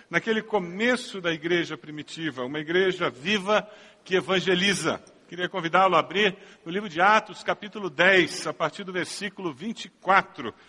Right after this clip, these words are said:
Veja se tem alguém perto de você que não tem Bíblia,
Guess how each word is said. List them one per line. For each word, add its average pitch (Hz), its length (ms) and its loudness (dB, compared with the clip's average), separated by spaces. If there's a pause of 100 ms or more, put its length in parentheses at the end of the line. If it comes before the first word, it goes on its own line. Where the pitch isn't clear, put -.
(220)
Veja 190 300 -2
se 185 140 -8
tem 185 100 0
alguém 175 220 -2
perto 185 440 0
de 156 120 -12
você 147 360 -2
que 180 80 -10
não 156 140 -10
tem 143 180 -8
Bíblia, 180 480 0